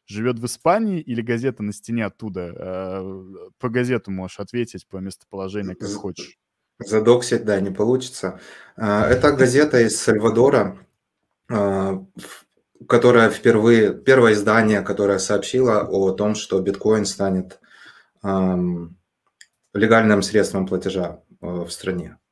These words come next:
Speaker 2: У меня есть еще, ну, э, я щас не полезу ее доставать. У меня есть вторая, которая, э, сообщает о том, что, э, биткоин стал,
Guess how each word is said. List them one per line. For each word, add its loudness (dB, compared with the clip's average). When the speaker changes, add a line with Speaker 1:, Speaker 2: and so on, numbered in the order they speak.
Speaker 2:
У -4
меня 6
есть 2
еще, 4
ну, -4
э, -10
я -4
щас -12
не -4
полезу 4
ее 2
доставать. 2
У 2
меня 4
есть 2
вторая, 4
которая, 4
э, 0
сообщает 2
о 0
том, 0
что, -4
э, -20
биткоин 2
стал, -2